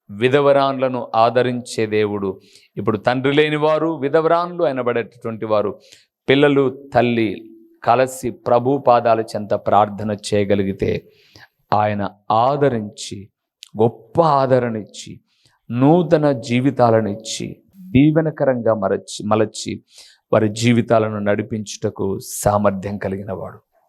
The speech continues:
కాబట్టి ప్రసంగి ఒకటి నా-, ఓ-, నాలుగు ఒకటిలో అన్నాడు, ఆదరించు దిక్కులేక కన్నీళ్లు కారుస్తున్న వాళ్ళు ఉన్నారట చాలామంది.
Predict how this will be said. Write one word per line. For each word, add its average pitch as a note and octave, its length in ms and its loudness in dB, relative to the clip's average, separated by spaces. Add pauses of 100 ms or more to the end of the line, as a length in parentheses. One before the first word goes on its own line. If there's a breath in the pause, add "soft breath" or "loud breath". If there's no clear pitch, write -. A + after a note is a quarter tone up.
(180)
కాబట్టి A2+ 560 0 (440)
ప్రసంగి C#3 400 2
ఒకటి C#3+ 360 0
నా-, C#3+ 180 0
ఓ-, B2+ 180 0
నాలుగు C#3+ 400 0
ఒకటిలో E3 520 0
అన్నాడు, A2 500 -2 (440 soft breath)
ఆదరించు E3 760 4
దిక్కులేక F#3+ 720 2
కన్నీళ్లు F3+ 560 4
కారుస్తున్న D3 580 0
వాళ్ళు A#2+ 240 4
ఉన్నారట A2+ 380 0
చాలామంది. G#2+ 840 0